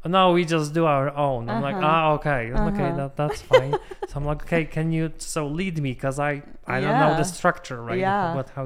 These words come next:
Speaker 1: you do it." And so
Speaker 2: I love this.
Speaker 1: so I'm like, "Okay, let's see what happens." And
Speaker 2: Mm.
Speaker 1: it was, it was beautiful 'cause, uh, so, uh, their son led, like, the prayer, and the, the basically we went, you know, person by person, and we just said, like, out loud, you know, what I'm thankful for.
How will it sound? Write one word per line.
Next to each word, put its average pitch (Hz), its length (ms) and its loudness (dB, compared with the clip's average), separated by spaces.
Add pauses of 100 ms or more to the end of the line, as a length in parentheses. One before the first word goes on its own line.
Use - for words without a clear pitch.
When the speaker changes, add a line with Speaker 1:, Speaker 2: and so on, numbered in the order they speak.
Speaker 1:
you 127 60 -10 (120)
do 147 40 -4 (120)
it." 127 80 -10
And 131 160 -8 (100)
so 135 240 -8
Speaker 2:
I 208 120 -4
love 208 280 -2
this. 175 280 -4 (460)
Speaker 1:
so - 120 -6
I'm 143 160 -6
like, 131 160 -10
"Okay, 131 180 -12
let's 117 220 -10
see 147 100 -10
what 123 60 -12 (120)
happens." 131 300 -8
And 135 180 -6
Speaker 2:
Mm. 277 140 2
Speaker 1:
it 262 100 2
was, 151 100 0 (180)
it 143 120 -6
was 135 80 -4 (120)
beautiful 151 400 -4
'cause, 131 260 -10 (1500)
uh, 135 60 -10
so, 143 160 -4 (260)
uh, 135 40 -12 (120)
their 135 240 -6
son 139 400 -2
led, 131 180 -4
like, 123 240 -8
the 123 100 -12
prayer, 156 420 -4
and 139 200 -8
the, 135 120 -12
the 139 140 -10
basically 143 540 -8
we 135 140 -8
went, 139 320 -8 (160)
you 139 100 -10
know, 127 320 -14 (180)
person 143 320 -8
by 131 120 -8
person, 135 440 -10
and 131 340 -10
we 135 140 -10
just 131 320 -12
said, 135 200 -8
like, 123 160 -12
out 120 180 -12
loud, 123 340 -12
you 127 60 -12
know, 117 140 -14
what 131 240 -8
I'm 131 180 -8
thankful 131 540 -12
for. - 400 -16